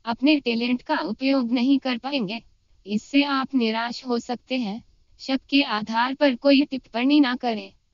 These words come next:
ना ही किसी तरह का कोई फैसला लें। आपकी सोच में नकारात्मकता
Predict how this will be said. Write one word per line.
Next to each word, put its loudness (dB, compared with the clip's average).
ना -2
ही 4
किसी 4
तरह -4
का -2
कोई 4
फैसला 0
लें। -4
आपकी 6
सोच -4
में 6
नकारात्मकता 0